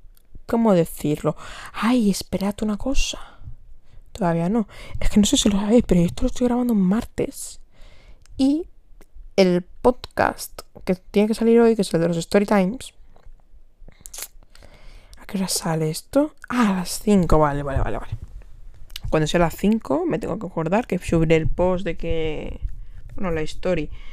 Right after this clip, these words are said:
de que lo he subido y tal, quizás se me olvida, pero bueno. Eh, así que voy a ello. Vamos a buscar en YouTube, tan fácil como O T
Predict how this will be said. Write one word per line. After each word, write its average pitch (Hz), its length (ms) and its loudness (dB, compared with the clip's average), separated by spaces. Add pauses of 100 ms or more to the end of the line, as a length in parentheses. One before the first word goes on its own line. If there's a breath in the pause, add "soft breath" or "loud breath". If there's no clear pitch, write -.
(500 soft breath)
de 180 240 -4
que 165 320 0
lo 170 80 -2
he - 20 -8
subido 180 380 0
y 160 80 0
tal, - 320 -4
quizás 175 200 -4
se - 60 -2
me 180 80 4
olvida, 190 320 6
pero - 160 -10
bueno. - 180 -6 (720 loud breath)
Eh, 214 960 8
así - 360 -2
que 349 260 -2 (140)
voy 185 260 2
a - 80 -4
ello. - 300 -16 (1500)
Vamos 226 260 2
a 233 40 4
buscar 196 340 2
en 190 100 4
YouTube, 190 340 2 (240)
tan 170 140 -2
fácil 196 240 -2
como 175 220 0 (580 soft breath)
O 285 220 4 (420)
T 285 320 -4